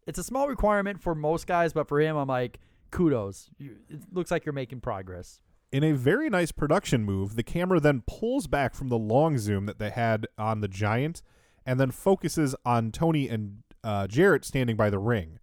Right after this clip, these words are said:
Speaker 2: So it's just kinda cool. Like, it, it's
Speaker 1: Mm-hmm.
Speaker 2: on a tight shot on the Giant, pulls way back. There they are by the ring. Very nice. Just a little touch. Jeff Jarrett says that actions speak louder than words, and if the Giant is so tough, he should come back down to the ring right now to finish things.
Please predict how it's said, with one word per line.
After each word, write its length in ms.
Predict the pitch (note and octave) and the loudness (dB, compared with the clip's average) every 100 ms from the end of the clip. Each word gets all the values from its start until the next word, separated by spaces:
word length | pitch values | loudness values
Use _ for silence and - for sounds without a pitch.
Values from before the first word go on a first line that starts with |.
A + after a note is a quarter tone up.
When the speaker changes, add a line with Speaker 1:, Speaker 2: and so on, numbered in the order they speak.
| _ _ _ - | _ _ _ -2
Speaker 2:
So 140 | F#3 | 2
it's 80 | F#3+ | 2
just 120 | G3+ | 2
kinda 160 | G3 C3+ | 2 2
cool. 240 | C#3 C3+ | 4 4
Like, 220 | A#2 G#2 | 6 4
it, 120 | G#2 | 0
it's 200 | C#3+ B2 | 0 0
Speaker 1:
Mm-hmm. 40 | C#3 | 2
Speaker 2:
on 60 | C3 | 2
a 80 | G#2+ | 2
tight 260 | B2+ A#2+ | -2 -2
shot 300 | - A#2+ A#2 | 2 2 2
on 100 | A2 | 0
the 60 | G2+ | -2
Giant, 360 | G#2+ G#2 G#2 | 0 0 -2
pulls 320 | - E3+ D#3+ B2 | -2 2 2 4
way 140 | A2+ | 2
back. 300 | G#2+ G#2 - | 2 0 0
There 200 | A2 D3 | 2 4
they 140 | B2 | 6
are 160 | G#2+ G#2 | 4 4
by 100 | G2+ | 0
the 120 | F#2+ | -4
ring. 380 | F#2 G2 F#2 F#2 _ _ _ _ _ | -6 -6 -8 -12 _ _ _ _ _
Very 220 | A2 D3+ A2+ | -2 0 0
nice. 300 | F#2 F#2 - | -2 -6 -12
Just 240 | - - | -12 -6
a 20 | |
little 140 | A#2 E2+ | -6 -6
touch. 400 | - E2+ - - _ _ _ _ - | -8 -12 -14 -20 _ _ _ _ -4
Jeff 200 | - B3 | 4 4
Jarrett 360 | G#3 A3+ G#3+ - | 4 4 4 4
says 240 | F3+ D#3 | 2 4
that 140 | C#3 - | 2 2
actions 460 | F3+ A3 A#3 G#3 - | 2 2 -2 -6 -6
speak 260 | G3+ F3+ | -6 -2
louder 320 | B2+ C#3+ E3+ | 4 6 6
than 160 | D#3 C#3+ | 4 4
words, 420 | E3 D3+ G2+ F#2 | 4 6 2 -2
and 120 | C3+ | -4
if 80 | C3 | -4
the 80 | B2 | -2
Giant 340 | A#2 E3 D#4 | 0 0 0
is 80 | C4 | -2
so 220 | - A3 | 0 0
tough, 400 | G3+ - G3 - - _ _ | 0 0 0 0 -6 _ _
he 140 | - G#3+ | -6 -2
should 160 | G3 | 0
come 180 | G3 D#3+ | 0 2
back 300 | C3+ F#3+ - | 2 2 2
down 160 | C#4 A#3+ | 0 2
to 60 | |
the 80 | D#3 | 2
ring 240 | C3 F#3 A2+ | 2 2 2
right 320 | G2 E3+ D3+ | 4 4 2
now 200 | G#2+ G#2 | 0 0
to 60 | |
finish 360 | A2+ F3 D#3+ - | 0 0 -2 -2
things. 400 | G2+ F2 E2+ | -8 -8 -12